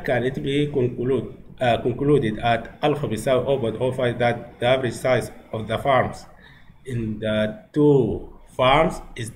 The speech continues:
different ولا لا؟ different ولا لا؟ معناتها حيكون ال اتش وان، آه، اتش نوت ب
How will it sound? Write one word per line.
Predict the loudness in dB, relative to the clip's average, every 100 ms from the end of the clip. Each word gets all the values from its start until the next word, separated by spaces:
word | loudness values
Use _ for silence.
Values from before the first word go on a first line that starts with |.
| 2
different | 4 4
ولا | 4 2
لا؟ | -2 0 2
different | 4 2
ولا | 4 6 6
لا؟ | 6 6 0
معناتها | 0 2 0
حيكون | 0 0 0
ال | 0
اتش | -2 -6 0
وان، | 2 2
آه، | 0 -2 -2
اتش | -2 0
نوت | 0 0
ب | -4 -4